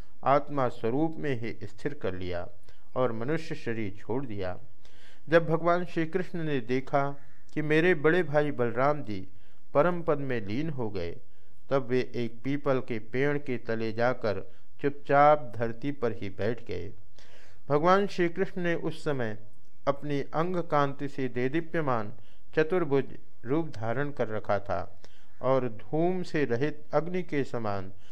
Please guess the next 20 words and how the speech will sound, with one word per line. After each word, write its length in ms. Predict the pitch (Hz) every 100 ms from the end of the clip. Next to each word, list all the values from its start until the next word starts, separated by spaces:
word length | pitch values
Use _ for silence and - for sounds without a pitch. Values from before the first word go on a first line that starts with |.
| - -
दिशाओं 460 | 131 - 156 170 185
को 200 | 180 175
अंधकार 640 | - 127 123 - 160 160
रहित 380 | 147 123 104 - - - - -
प्रकाशमान 760 | 135 147 160 165 147 139 120
बना 220 | 98 101 131
रहे 240 | 110 101
थे। 220 | - 98 101 - - - - - - -
वर्षाकालीन 760 | 151 170 185 190 190 165 170 170
मेघ 400 | 143 160 170 165
के 220 | 151 147
समान 500 | 143 135 135 135 135 -
सांवले 640 | - 135 135 135 135 135 143 - - - -
शरीर 320 | 151 165 196
से 200 | 196 160
तपे 460 | 139 - 120 160 143
हुए 200 | 110 107
सोने 460 | 101 - 139 156 175
के 240 | 170 123
समान 480 | 107 104 113 107 101